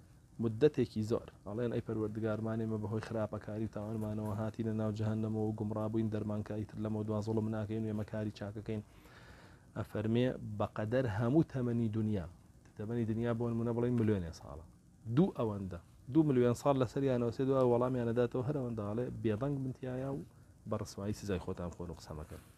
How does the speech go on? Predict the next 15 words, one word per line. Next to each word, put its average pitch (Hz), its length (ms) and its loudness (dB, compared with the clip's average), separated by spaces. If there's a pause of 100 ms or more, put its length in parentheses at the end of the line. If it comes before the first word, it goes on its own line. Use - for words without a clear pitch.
(2000)
قال: 135 200 12
«فوالله 123 500 6
ما 117 140 2
تكلم 107 480 -2
القوم 110 340 -2
بعدها 104 420 -2
بكلمة 104 580 -4
وما 101 400 -2
هو 120 300 0 (100)
إلا 104 340 0
زفير 98 380 -4 (200)
وشهيق 110 440 -4
في 98 240 -6
نار 110 200 0
جهنم، 127 560 0